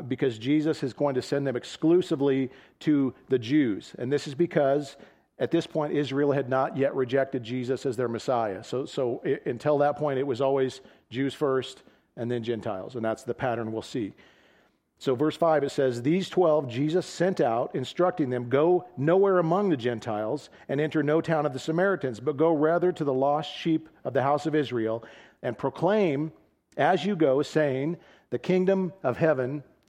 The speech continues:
is at hand. Heal the sick, raise the dead, cleanse lepers, cast out demons.'" And then he says, "You received without paying, give without pay."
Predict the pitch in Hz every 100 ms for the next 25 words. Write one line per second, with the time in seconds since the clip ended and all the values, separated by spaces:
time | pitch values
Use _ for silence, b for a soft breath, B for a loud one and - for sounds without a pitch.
0 | - 123 156 156 214 143 90 - _ _
1 | _ _ _ 165 175 180 - 185 185 -
2 | - _ - 147 175 160 156 156 156 139
3 | B B - 170 175 156 147 147 139 -
4 | - 160 160 - 156 143 139 131 131 127
5 | - b b b b 127 170 180 180 143
6 | 127 147 139 - 226 226 170 156 143 135
7 | 147 135 127 143 151 b b b b _
8 | 123 175 143 135 110 - 110 85